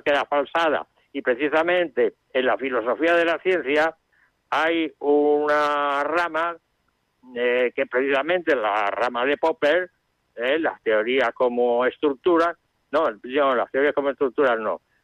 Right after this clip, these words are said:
Eh, la rama de Popper es el falsacionismo, se llama falsacionismo. Es decir, que dada una teoría, se le da, se, se le, se admite por buena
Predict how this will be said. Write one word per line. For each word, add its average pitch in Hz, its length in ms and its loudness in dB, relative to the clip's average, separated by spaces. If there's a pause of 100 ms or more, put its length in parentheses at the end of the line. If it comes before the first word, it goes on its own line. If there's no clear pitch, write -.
(160)
Eh, 123 120 2
la 120 260 2
rama 156 300 2
de 160 120 2
Popper 170 480 0
es 156 240 0 (120)
el 131 320 0
falsacionismo, 127 1000 -2
se 95 60 -6
llama 147 300 0
falsacionismo. 113 920 -2 (540)
Es 143 240 2
decir, 147 280 -2
que 127 140 2
dada 156 420 -2 (220)
una 156 340 2
teoría, 160 540 2 (420)
se 147 120 2
le 135 160 2
da, 160 240 0 (100)
se, 135 340 0 (100)
se 143 120 0
le, 135 240 -2 (160)
se 143 80 2 (160)
admite 127 920 0
por 117 200 2
buena 151 640 0